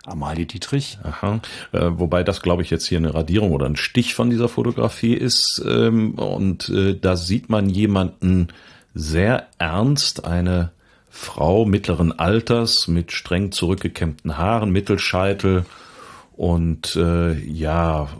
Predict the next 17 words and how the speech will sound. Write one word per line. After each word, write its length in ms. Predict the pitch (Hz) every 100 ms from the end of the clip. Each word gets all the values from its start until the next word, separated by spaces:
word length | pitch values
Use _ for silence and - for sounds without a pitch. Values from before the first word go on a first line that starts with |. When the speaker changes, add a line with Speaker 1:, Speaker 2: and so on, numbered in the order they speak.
| -
Speaker 2:
ein 260 | - 90 85
wenig 360 | 90 92 - -
ernst, 460 | 76 92 - -
fast 360 | - - 85 -
verbittert 840 | - 76 73 92 - 82 - - -
aus 320 | 76 76 -
dem 200 | 80 73
Bild 320 | 76 76 -
herausgucken. 1200 | 73 69 69 73 71 - - - - - 71 131 - - - - - - - -
Das 300 | 73 - 101
sieht 200 | 117 -
jetzt 220 | 90 -
nicht 320 | 123 143 -
unbedingt 540 | 123 113 90 107 110
nach 180 | 107 92
einer 260 | 110 92 95
lebensfreudigen 1160 | 98 98 95 - - 76 90 87 82 82 73